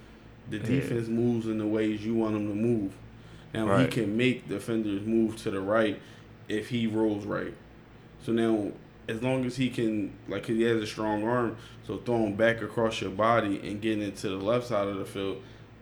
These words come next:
Speaker 1: if he's able to complete throws like that, oh, you're talking about twenty-yard gains that can happen easily. Snap your
Speaker 2: Right.
Speaker 1: fingers.
Speaker 2: And another
Speaker 1: The
Speaker 2: thing that I
Speaker 1: crossing routes, how do you define that?
Speaker 2: Right. That's what I'm saying. And another thing that I don't like is, like, when people compare,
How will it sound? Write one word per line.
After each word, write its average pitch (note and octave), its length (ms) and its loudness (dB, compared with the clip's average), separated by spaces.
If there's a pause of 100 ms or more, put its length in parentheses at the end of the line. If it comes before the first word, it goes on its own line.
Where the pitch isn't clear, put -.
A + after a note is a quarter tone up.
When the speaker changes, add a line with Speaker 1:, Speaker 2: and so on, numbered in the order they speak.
(140)
Speaker 1:
if - 100 -8
he's C3+ 280 2
able C3+ 260 0
to B2+ 80 2
complete C3 460 -2
throws C3 300 0
like B2+ 200 0
that, C#3+ 280 0 (680)
oh, B2 80 2
you're C3 160 2
talking B2+ 440 -2
about A#2 360 2 (260)
twenty-yard B2 580 0
gains B2 360 0
that A2 140 0
can G#2+ 140 -4
happen A2+ 300 -2
easily. B2 440 -2
Snap A#2 320 -4
your B2+ 120 8
Speaker 2:
Right. G2 100 6
Speaker 1:
fingers. G#2 500 -4
Speaker 2:
And A#2+ 160 6
another D#3 320 10
Speaker 1:
The - 100 4
Speaker 2:
thing C#3+ 140 10
that C3 160 10
I B2+ 60 10
Speaker 1:
crossing G2+ 80 0
routes, F#2 200 -2
how G#2 140 2
do A2+ 80 2
you A2+ 80 2
define A2+ 440 -2
that? F#2 160 -6 (260)
Speaker 2:
Right. A#2 360 4
That's A2+ 220 0
what B2 60 4
I'm B2 80 2
saying. B2+ 240 4
And G#2 140 2
another A#2+ 260 4
thing G#2+ 380 -2 (360)
that G2+ 380 4 (420)
I G2 100 0
don't G2 180 0
like G2 280 0
is, F#2 200 -2
like, F2+ 280 -2
when F2+ 140 -6
people F#2 260 -4
compare, F2+ 600 0